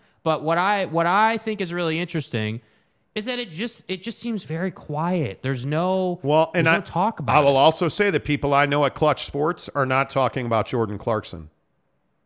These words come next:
Speaker 2: They have not answered texts, calls, or emails.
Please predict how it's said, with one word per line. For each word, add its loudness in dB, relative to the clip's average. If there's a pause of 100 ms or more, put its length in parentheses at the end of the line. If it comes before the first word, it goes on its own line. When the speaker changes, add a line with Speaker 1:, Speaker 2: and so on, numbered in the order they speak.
Speaker 2:
They 0
have 2
not 4
answered 0
texts, -2
calls, 2
or 0
emails. -4